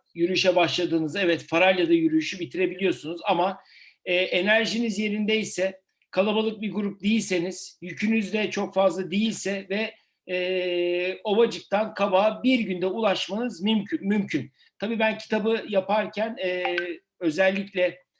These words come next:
e, şey rotaları, ne bileyim işte, e, hemen şurayı kapatıyorum. E,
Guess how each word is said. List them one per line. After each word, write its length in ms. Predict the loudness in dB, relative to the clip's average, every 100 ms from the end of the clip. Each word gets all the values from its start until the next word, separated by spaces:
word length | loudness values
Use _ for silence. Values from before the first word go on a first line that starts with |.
| _ _
e, 600 | -8 -4 -2 -2 -2 -4
şey 220 | -4 -4 -2
rotaları, 600 | -2 -2 -4 -4 -8 -4
ne 140 | 0
bileyim 260 | 0 -2 -4
işte, 360 | -6 -6 -6 -8 -18 -20 _ _ -8
e, 80 | -6 -4 -4 -6 -6
hemen 220 | -6 -8
şurayı 280 | -12 -14 -12
kapatıyorum. 560 | -14 -14 -10 -12 -12 _ _ _ _ _ _ _ -4
E, 400 | -2 -2 -4